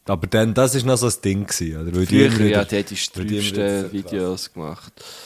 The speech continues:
Speaker 2: Nein, äh, vielleicht, äh, von, von dieser Band, du kennst es so, weißt, ähm,
Speaker 1: Chef of Gottlet.
Speaker 2: Ja, Chef of Gottlet und die andere, äh,
Speaker 1: Guschen.
Speaker 2: weißt, mit die Eleven da, äh, das Zeug,
Speaker 1: Hello
Speaker 2: oder, äh,
Speaker 1: Cleveland.
Speaker 2: Hello Cleveland.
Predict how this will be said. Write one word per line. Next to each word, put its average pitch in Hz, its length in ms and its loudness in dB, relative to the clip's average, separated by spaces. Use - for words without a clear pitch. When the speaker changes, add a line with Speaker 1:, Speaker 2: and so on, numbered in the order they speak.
Speaker 2:
Nein, 143 340 0
äh, 95 460 0
vielleicht, 117 480 -6
äh, 95 480 0
von, 95 280 -8
von - 160 -18
dieser 101 200 -2
Band, 156 340 -2
du 123 60 -8
kennst 127 300 -6
es - 80 -4
so, 156 220 -6
weißt, 117 360 -10
ähm, 101 420 -6
Speaker 1:
Chef 110 240 -2
of 95 100 -2
Gottlet. 120 440 -4
Speaker 2:
Ja, 98 300 0
Chef 110 320 -4
of 95 100 -14
Gottlet 107 440 -4
und - 120 -12
die 104 80 2
andere, 104 380 0
äh, - 20 -2
Speaker 1:
Guschen. 117 320 4
Speaker 2:
weißt, 113 100 2
mit 92 160 -8
die 104 100 2
Eleven 107 380 2
da, 87 320 0
äh, 87 240 0
das - 180 -20
Zeug, 92 280 -4
Speaker 1:
Hello 92 220 4
Speaker 2:
oder, 87 200 2
äh, 101 120 2
Speaker 1:
Cleveland. 101 440 2
Speaker 2:
Hello 98 220 2
Cleveland. 101 720 -2